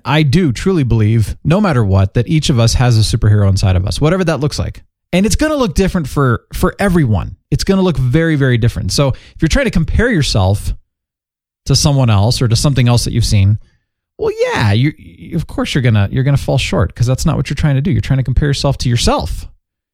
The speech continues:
I still believe that. I did actually have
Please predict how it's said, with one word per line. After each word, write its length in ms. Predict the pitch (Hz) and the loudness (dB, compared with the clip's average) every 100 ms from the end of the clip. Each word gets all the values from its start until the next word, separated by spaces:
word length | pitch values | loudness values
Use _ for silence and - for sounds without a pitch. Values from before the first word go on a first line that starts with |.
| - | -2
I 60 | |
still 220 | 165 - 190 | 0 0 0
believe 240 | 139 107 | 0 0
that. 180 | 85 - _ _ _ - | -2 -6 _ _ _ -4
I 100 | 156 | -2
did 220 | 131 208 | 0 -2
actually 460 | 135 156 - 160 143 | -2 -4 -2 0 2
have 400 | 127 131 123 | 2 2 0